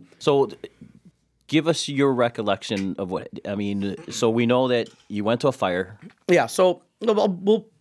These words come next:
Speaker 2: we'll backtrack to the day before. So the day before, I do remember I was at the Rosemont Outlets 'cause I had a, uh, I was standing up in a wedding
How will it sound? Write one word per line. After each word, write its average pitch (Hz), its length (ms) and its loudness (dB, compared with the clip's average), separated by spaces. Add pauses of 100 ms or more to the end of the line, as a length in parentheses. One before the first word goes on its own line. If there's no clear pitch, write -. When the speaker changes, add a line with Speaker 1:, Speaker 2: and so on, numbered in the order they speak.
(140)
Speaker 2:
we'll 180 120 2
backtrack 160 440 0
to - 120 -6
the 123 60 -2
day 120 140 -2
before. 101 360 -6 (220)
So 139 200 2
the 123 40 -6
day 151 120 2
before, 143 460 0 (380)
I 135 100 2
do 165 200 2
remember 143 440 4
I 123 120 2
was 120 240 2
at 123 340 -4
the 113 80 -4
Rosemont 151 440 0
Outlets 120 300 0
'cause 113 120 -4
I 127 100 4
had 131 80 0
a, 120 180 -4
uh, 107 280 -6 (420)
I 131 60 2
was 143 100 2
standing 151 260 0
up 135 120 -2
in 123 40 -2
a 117 40 -2
wedding 120 400 -2